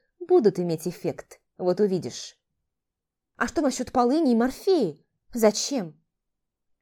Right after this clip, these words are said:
"Если выпить достаточно много, человек пьянеет,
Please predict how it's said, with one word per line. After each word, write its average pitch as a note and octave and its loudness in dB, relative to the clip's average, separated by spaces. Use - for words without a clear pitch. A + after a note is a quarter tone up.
"Если A#3 0
выпить G#3+ 0
достаточно A3 -2
много, A3 -2
человек G#3+ 4
пьянеет, A#3+ 0